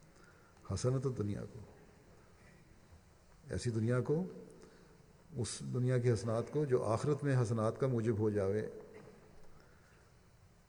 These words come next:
اس دعا کی تعلیم سے صاف سمجھ میں آتا ہے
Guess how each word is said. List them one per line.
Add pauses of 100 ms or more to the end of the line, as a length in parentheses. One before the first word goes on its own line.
(300)
اس
دعا
کی
تعلیم
سے
صاف
سمجھ
میں
آتا
ہے